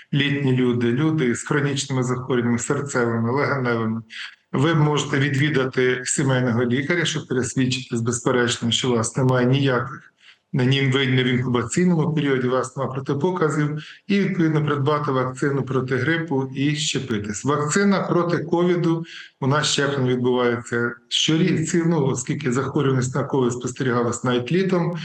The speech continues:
тому щепимось від ковіду весь рік. Вакцина безкоштовна,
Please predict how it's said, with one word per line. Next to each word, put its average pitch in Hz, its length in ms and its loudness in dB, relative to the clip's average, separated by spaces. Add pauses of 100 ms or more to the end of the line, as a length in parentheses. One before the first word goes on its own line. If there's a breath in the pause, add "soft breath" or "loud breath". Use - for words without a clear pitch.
(220 loud breath)
тому 147 220 2
щепимось 135 600 0
від 131 120 -4
ковіду 123 720 0
весь 131 300 0
рік. 196 320 -2
Вакцина 147 520 0
безкоштовна, 165 1040 -2